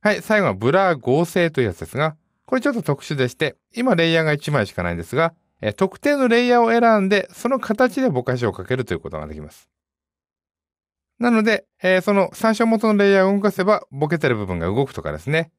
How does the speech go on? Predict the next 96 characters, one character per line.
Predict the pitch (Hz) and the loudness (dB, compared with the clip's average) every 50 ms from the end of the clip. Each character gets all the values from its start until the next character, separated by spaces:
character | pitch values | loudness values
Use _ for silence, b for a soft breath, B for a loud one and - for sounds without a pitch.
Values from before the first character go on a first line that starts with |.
| _ _ _ | _ _ _
え | 139 143 | -4 -2
ー、 | |
そ | - - 160 | 0 0 0
ん | 156 | 0
な | 156 147 | 0 0
方 | 135 143 135 | 0 0 -2
法 | 127 131 156 | 0 0 0
も | 196 220 | 0 0
可 | - 160 127 | 0 0 0
能 | 107 113 156 | 0 -2 -2
に | 165 | 0
な | 135 101 | -2 -2
り | 92 | -2
ま | 80 82 | -4 -6
す。 | 85 - - - _ _ _ _ _ _ _ _ _ _ _ _ _ _ _ _ _ _ _ _ _ _ _ _ _ | -10 -10 -16 -20 _ _ _ _ _ _ _ _ _ _ _ _ _ _ _ _ _ _ _ _ _ _ _ _ _
さ | - - 247 208 - - - | -4 -2 -2 -2 -2 -4 -6
あ、 | |
こ | _ 196 208 | _ 0 2
の | 214 214 | 4 4
よ | 220 | 4
う | 202 | 4
に | 160 | 2
で | 120 107 | 0 -2
す | 95 110 | -2 -2
ね、 | 131 143 139 127 | -2 -2 -2 -2
ま | - 151 | -4 -2
あ、 | 139 | 0
ざ | 151 170 | 0 2
ざ | 170 190 185 | 2 2 0
っ | |
と | 180 - 110 | 0 -2 -6
見 | 104 98 | -6 -6
て | - 92 | -8 -8
き | - 95 | -6 -4
ま | 87 87 | -4 -4
し | 87 | -6
た | - 85 | -8 -6
け | - 117 | -4 0
ど、 | 135 165 160 - _ _ _ _ | 0 0 0 -2 _ _ _ _
え | 110 110 | -6 -2
ー、 | |
様 | - - 220 269 | 0 0 2 2
々 | 285 294 285 240 | 2 2 2 2
な | 165 92 - - _ - | 0 0 -4 -8 _ -18
種 | - - - 160 147 | -16 -6 -4 -2 0
類 | 143 127 107 | 2 0 2
が | 90 90 90 | 0 0 -2
あ | 87 | -2
る | 90 | -2
の | 92 95 117 | -6 -2 0
で、 | 165 165 156 - _ _ _ _ | 0 -2 -2 -4 _ _ _ _
ぜ | 240 254 | -2 0
ひ | 247 262 | 0 0
で | 262 196 | 0 0
す | 170 170 | 0 0
ね、 | 175 175 - - _ _ _ _ | 0 0 -2 -6 _ _ _ _
皆 | - 208 208 | -2 -2 0
さ | 202 220 190 | 2 0 0
ん | 147 117 | 0 -2
も | 95 - - - _ _ _ _ _ _ _ _ _ _ _ _ | -4 -6 -10 -14 _ _ _ _ _ _ _ _ _ _ _ _
実 | 165 170 | -6 -6
際 | 165 170 - - 185 170 170 | -6 -6 -2 0 2 2 2
に | 165 160 | 0 -2
か | - 170 | -4 -4
け | - 160 143 | -4 -4 -2
て | 127 - 92 90 | -2 -2 -2 -2
オ | 123 | 0
ン | 135 127 117 | 0 0 0
オ | 107 | -2
フ | 101 - | -4 -6
し | - | -4
た | - 143 | -2 0
り、 | 170 214 208 202 - _ _ _ _ | 0 0 -2 -4 -8 _ _ _ _
え | 123 117 | -2 -2
ー、 | - | 0
パ | - 131 | 0 0
ラ | 131 | 0
メ | 131 120 | 0 0
ー | 113 | 0
タ | 101 104 | 0 0
を | 107 | 0
い | 107 | 0
じ | 113 | -2
っ | 110 | -4
た | - - 92 | -4 -2 -2
り | 95 | -4
し | 98 - | -2 -2
て、 | - 208 202 - _ _ _ | -2 -2 -2 -4 _ _ _
そ | - - 127 | -6 -6 -4
の | 113 | -2
特 | - 123 - | -4 -6 -4
徴 | - 107 | -2 -2
を | 95 | -2
で | 82 85 | -2 -4
す | 90 123 | -4 -2
ね、 | 160 180 185 - | -2 -2 -2 -4